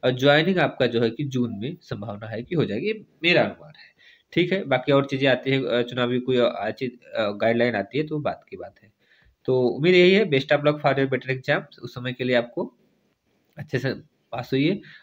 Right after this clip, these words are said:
और अगर course आप ज्वाइन करना चाहते हैं, तो हमारा application है Applied Science Solution, उससे आप download करके इस course को ज्वाइन करके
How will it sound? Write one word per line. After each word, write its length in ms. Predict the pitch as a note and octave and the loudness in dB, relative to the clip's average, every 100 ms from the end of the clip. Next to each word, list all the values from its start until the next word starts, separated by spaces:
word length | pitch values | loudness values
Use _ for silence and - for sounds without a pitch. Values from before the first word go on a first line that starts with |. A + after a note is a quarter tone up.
| _ | _
और 180 | A#2+ C3 | 4 4
अगर 100 | C#3 | 4
course 260 | D#3+ F3 F3+ | 4 4 2
आप 120 | D3+ | 2
ज्वाइन 200 | C3 D#3 | 2 2
करना 180 | E3 F3 | -2 0
चाहते 320 | F3 E3 F3 | 0 -2 -2
हैं, 200 | F3+ F3+ | -2 -4
तो 100 | C#3 | -6
हमारा 200 | A#2 G#2+ | -4 -6
application 500 | G#2+ A#2+ B2+ B2+ D3+ | -6 -6 -4 -4 -4
है 100 | E3 | -6
Applied 380 | D3+ B2+ A#2+ A#2+ | -6 -2 -2 -2
Science 200 | B2+ B2+ | -6 -4
Solution, 280 | C3+ C3+ | -4 -6
उससे 340 | F3+ B2 B2 A2 | -8 -10 -8 -6
आप 200 | G2+ - _ _ _ _ _ _ _ _ _ _ | -6 -8 _ _ _ _ _ _ _ _ _ _
download 320 | A2+ A#2+ C#3+ | -2 0 0
करके 380 | - D3+ - F3+ - - _ | 0 -2 -2 -4 -6 -20 _
इस 140 | D#3+ D#3 | -4 0
course 240 | F3 D#3+ | 0 2
को 100 | D#3 | 0
ज्वाइन 280 | A#2+ G#2+ A#2+ | 2 2 2
करके 360 | C3+ C3+ D#3 | -2 0 -4